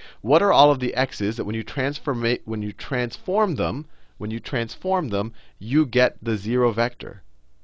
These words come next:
And so this idea, this blue thing right here,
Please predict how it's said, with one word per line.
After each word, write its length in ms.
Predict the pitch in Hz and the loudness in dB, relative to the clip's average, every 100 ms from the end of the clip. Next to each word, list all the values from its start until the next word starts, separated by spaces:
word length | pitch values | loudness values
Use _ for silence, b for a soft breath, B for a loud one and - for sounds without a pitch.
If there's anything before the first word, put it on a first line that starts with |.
| - - - - - - - - - | -20 -20 -20 -20 -20 -20 -20 -18 -14
And 140 | 92 | -6
so 140 | 110 | -4
this 320 | 98 143 185 - | 0 0 0 -2
idea, 440 | 131 123 131 117 | 0 2 2 2
this 260 | 98 127 - | 0 -4 -6
blue 320 | 90 113 139 | -8 -2 -2
thing 280 | 147 120 107 | -2 -4 -2
right 220 | 101 98 | -2 -2
here, 400 | - 131 82 127 | -4 -4 -2 -4